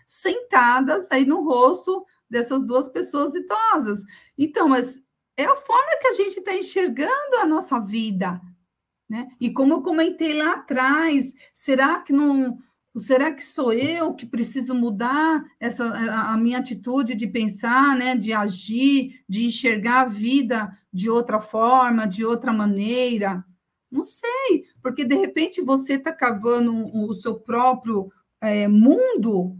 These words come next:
né? E não tá conseguindo sair desse buraco que você entrou,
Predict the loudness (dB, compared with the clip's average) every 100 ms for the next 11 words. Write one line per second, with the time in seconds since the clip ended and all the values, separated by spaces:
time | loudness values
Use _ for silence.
0 | -10 -6 -4 -4 -6 4 6 6 4 0
1 | 0 -2 -4 -6 -4 -4 -4 -2 2 2
2 | 0 -2 -4 -4 -2 0 0 2 2 0
3 | -6 -6 -4 -4 -4 -2 -2 -4 -2 -2
4 | -2